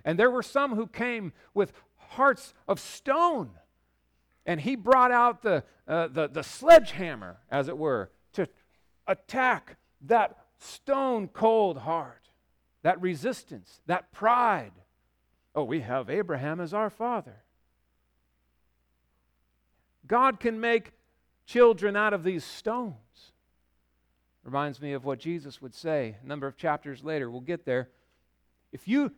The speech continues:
if the, the people don't praise me," on his way down the Mount of Olives, "even these very stones will be raised up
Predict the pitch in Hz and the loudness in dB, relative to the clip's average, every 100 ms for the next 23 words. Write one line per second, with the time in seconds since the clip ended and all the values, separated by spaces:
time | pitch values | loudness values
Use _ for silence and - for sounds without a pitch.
0 | _ - 190 - 180 147 247 294 269 294 | _ -12 -8 -8 -10 -6 -4 -2 0 0
1 | 294 - 285 285 - 285 277 - _ _ | 2 6 6 6 -6 -6 -6 -10 _ _
2 | - 185 170 208 202 214 220 208 _ _ | -10 -8 -2 0 2 0 -2 -6 _ _
3 | 180 196 214 208 214 214 220 214 _ _ | -6 -2 -2 0 2 2 0 -6 _ _
4 | _ _ _ - 269 269 247 233 254 269 | _ _ _ -6 -2 0 -2 -6 -2 -2
5 | 240 - - 277 320 330 214 127 170 165 | -2 -10 -2 2 4 4 2 -6 -8 -6
6 | 170 160 190 175 135 135 | -6 -2 -2 -2 -6 -12